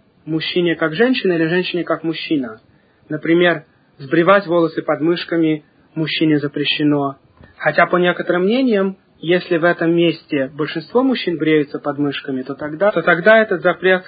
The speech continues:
к остальным мужчинам не относится. Но желательно, тем не менее,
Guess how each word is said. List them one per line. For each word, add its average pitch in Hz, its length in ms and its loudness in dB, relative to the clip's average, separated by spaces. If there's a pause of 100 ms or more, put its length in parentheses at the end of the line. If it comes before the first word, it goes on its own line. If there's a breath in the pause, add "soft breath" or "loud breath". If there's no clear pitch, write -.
(120)
к 151 500 -2 (140)
остальным 170 480 0
мужчинам 160 420 -2
не 151 100 0
относится. 147 760 -6 (340)
Но 165 120 -2
желательно, 214 500 4
тем 185 220 0
не 180 100 2
менее, 185 540 2